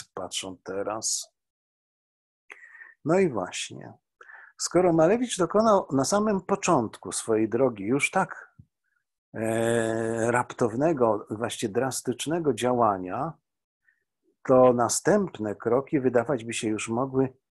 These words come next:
praktycznie bezprzedmiotowe, no bo osiągnął jak gdyby maksimum możliwości, malując ten Czarny Kwadrat, ale okazuje się, że nie. Malewicz sprawdził jeszcze bardziej, em, e, radykalną formułę,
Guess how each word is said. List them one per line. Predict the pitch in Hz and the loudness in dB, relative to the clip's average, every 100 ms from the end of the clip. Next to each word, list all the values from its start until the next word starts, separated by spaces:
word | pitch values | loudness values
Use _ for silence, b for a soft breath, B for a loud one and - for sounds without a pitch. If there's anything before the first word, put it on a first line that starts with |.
| _ | _
praktycznie | 202 196 - 135 156 151 156 | -4 -4 -6 -6 -2 -2 -2
bezprzedmiotowe, | 127 160 - - 156 165 160 170 104 95 | -4 -6 -4 -4 -2 -2 -2 -4 -2 -4
no | 98 107 | -4 -4
bo | 131 127 - _ _ _ _ _ | -2 -4 -6 _ _ _ _ _
osiągnął | - 135 - 175 175 | -2 0 2 4 4
jak | 165 147 | 4 4
gdyby | 147 160 160 | 0 0 2
maksimum | 160 170 - - 170 170 | 2 2 0 0 2 2
możliwości, | 170 - 170 156 127 - - 101 | 0 -2 -2 0 -2 -4 -8 -4
malując | 104 101 104 - | -2 -2 -4 -6
ten | 98 | -8
Czarny | - 95 98 | -6 -8 -8
Kwadrat, | - - - - - | -12 -14 -12 -14 -12
ale | - 220 | -4 -4
okazuje | 240 240 220 | 0 -2 -4
się, | 196 233 | -8 -6
że | 233 | -4
nie. | 175 101 - _ _ _ _ _ b b b b b - | -4 -4 -8 _ _ _ _ _ b b b b b 0
Malewicz | 143 220 214 | 2 2 0
sprawdził | - - 185 180 180 | -4 0 0 2 2
jeszcze | 170 160 | 2 0
bardziej, | 107 180 147 90 87 - - | 2 0 0 -6 -8 -12 -12
em, | 95 95 101 98 98 101 104 | -8 -6 -6 -6 -6 -6 -6
e, | 98 98 95 98 101 104 - _ _ _ _ - | -6 -6 -6 -6 -8 -8 -14 _ _ _ _ -4
radykalną | 120 113 117 117 139 127 98 98 | 0 2 0 0 0 0 -2 -6
formułę, | - 98 101 120 160 | -4 -4 -2 0 0